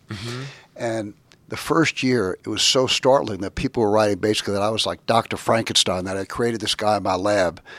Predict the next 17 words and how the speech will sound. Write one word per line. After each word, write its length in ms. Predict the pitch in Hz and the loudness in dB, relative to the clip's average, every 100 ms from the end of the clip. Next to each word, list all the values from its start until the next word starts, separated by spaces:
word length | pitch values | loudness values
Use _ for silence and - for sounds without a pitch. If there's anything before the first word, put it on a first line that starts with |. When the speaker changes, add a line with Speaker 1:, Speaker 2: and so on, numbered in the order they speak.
| - - | -18 -4
Speaker 2:
and 120 | 113 | 0
I 100 | 113 | 2
had 100 | 113 | 2
invented 600 | 113 87 127 127 120 90 - | -2 0 2 4 0 -6 -4
this 200 | 104 - | -2 0
marketable, 680 | 110 110 113 104 101 95 92 _ - | 2 2 0 -2 0 0 -4 _ -16
you 80 | 113 | -12
know, 220 | 87 78 - | -10 -12 -16
phenom. 500 | - 151 147 92 76 - - - - - _ | -4 2 2 2 -4 -12 -20 -18 -20 -20 _
By 140 | - 127 | 2 4
the 100 | 127 | 4
time 280 | - 143 147 | 4 4 6
Michael 300 | 139 - 107 | 4 4 0
retired, 520 | 107 - 107 104 - | 2 6 6 6 2
people 260 | 117 - | -4 -2
were 60 | 101 | 0
writing, 260 | 104 98 | 2 0